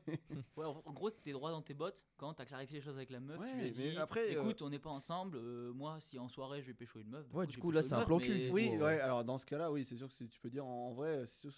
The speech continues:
Speaker 1: si au début de la relation tu dis bah moi j'ai envie de m'amuser, en soi, ok, on flirte, mais, euh, bon, j'ai le droit de flirter avec d'autres gens, quoi. Ok. C'est vrai que moi je suis pas du genre à mettre quelqu'un sous le coude, genre quand j'ai quelqu'un en tête, bah je,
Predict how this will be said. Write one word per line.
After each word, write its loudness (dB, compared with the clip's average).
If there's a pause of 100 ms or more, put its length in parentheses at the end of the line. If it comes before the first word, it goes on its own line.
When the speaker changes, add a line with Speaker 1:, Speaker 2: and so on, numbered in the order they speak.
Speaker 1:
si -8
au 0
début -6
de -4
la -2
relation -8
tu -16
dis -8
bah -2
moi -4
j'ai -6
envie -6
de -6
m'amuser, -4
en -12
soi, -4
ok, -6
on -6
flirte, -8
mais, -6
euh, -6
bon, -8
j'ai -16
le -18
droit -10
de -18
flirter -18
avec -14
d'autres -14
gens, -10
quoi. -8 (540)
Ok. -8 (440)
C'est -10
vrai -4
que -10
moi -4
je -10
suis -18
pas -8
du -10
genre -8
à -6
mettre -10
quelqu'un -12
sous -14
le -14
coude, -8
genre -10
quand -10
j'ai -10
quelqu'un -10
en -8
tête, -10
bah -10
je, -14